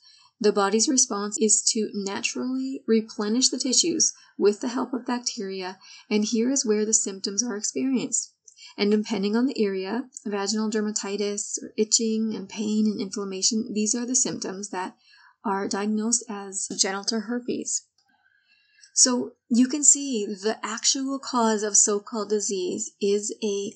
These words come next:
unexpected conflict shock. And in German New Medicine, this is known as a D H S, a Dirkhammer syndrome. And this is that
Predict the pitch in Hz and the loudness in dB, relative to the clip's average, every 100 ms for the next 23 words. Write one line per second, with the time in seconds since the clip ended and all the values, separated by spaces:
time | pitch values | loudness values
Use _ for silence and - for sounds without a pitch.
0 | _ 220 214 247 - - 208 220 - 214 | _ 0 2 4 2 2 -6 -8 -8 -8
1 | 196 226 220 - 214 233 - - - - | -8 -6 -2 0 -2 -8 -18 -20 -20 -4
2 | 214 208 214 208 202 254 - - 214 226 | 0 2 2 0 -2 -8 -2 0 2 2
3 | 233 214 214 - 208 208 202 190 202 196 | 2 2 2 2 2 0 0 -4 -6 -4
4 | 202 202 - - 247 202 - 208 226 - | -4 -4 -6 -8 -14 -4 -2 0 -2 0
5 | 202 202 - - 220 - - 196 - 214 | 0 2 0 -2 -4 -6 -6 -8 0 0
6 | 220 - 214 202 208 - 202 190 - - | 0 -8 -10 -6 2 2 2 -6 -12 -12
7 | 233 _ _ - - - _ 233 214 214 | -14 _ _ -20 -20 -20 _ 0 0 0
8 | - _ _ _ _ 233 190 233 247 - | -6 _ _ _ _ -8 0 4 4 2
9 | - 269 247 233 240 233 | -4 -6 -6 -4 -4 -4